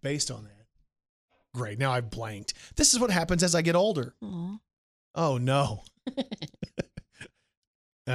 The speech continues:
Speaker 1: anyway, we'll come back to it if
Speaker 2: Did
Speaker 1: I
Speaker 2: you
Speaker 1: think
Speaker 2: ever
Speaker 1: of it.
Speaker 2: wanna go to Sturgi-, Sturgis?
Speaker 1: I wanted to go for the party. I would have been afraid to ride my motorcycle that far.
Speaker 2: That far, right. Could we pull it in a tractor and a,
Speaker 1: Uh,
Speaker 2: or a
Speaker 1: trailer.
Speaker 2: trailer?
Speaker 1: Yeah.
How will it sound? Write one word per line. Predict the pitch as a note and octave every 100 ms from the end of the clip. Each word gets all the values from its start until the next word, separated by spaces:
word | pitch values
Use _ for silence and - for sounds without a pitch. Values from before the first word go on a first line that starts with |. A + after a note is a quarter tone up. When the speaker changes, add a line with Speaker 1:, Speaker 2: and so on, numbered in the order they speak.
| A#2+
Speaker 1:
anyway, | A#2+ A2+ G#2
we'll | A#2+
come | B2+ A#2+
back | A#2+
to | B2
it | A#2
if |
Speaker 2:
Did | A3
Speaker 1:
I |
Speaker 2:
you | A3
Speaker 1:
think |
Speaker 2:
ever | G#3
Speaker 1:
of |
it. | F#3+
Speaker 2:
wanna | F#3
go | F#3+
to | G3+
Sturgi-, | - A#3+ B3+ B3+ -
Sturgis? | - A3+ A#3+ C4 - - - _ -
Speaker 1:
I |
wanted | D3 F#3
to | D3
go | D3+
for | C#3
the | C3
party. | B2 C#3 C3+
I | C3
would | C#3+
have | C3+
been | C3
afraid | B2 - C3
to | B2+
ride | B2 B2
my | B2
motorcycle | A#2+ A#2+ A#2 A#2+ A#2
that | A2+ -
far. | - -
Speaker 2:
That | D3+ D3+ -
far, | - D#2+
right. | G2+ F#2 - _ - -
Could | - G#3
we | D4
pull | - C#4 D4
it | -
in | F#3
a |
tractor | - A3 A#3+ A#3+ A#3 -
and | F#3
a, | -
Speaker 1:
Uh, | -
Speaker 2:
or |
a | F3
Speaker 1:
trailer. | - D3+ D3+ A3+
Speaker 2:
trailer? | - _
Speaker 1:
Yeah. | F3 B3+ A#2+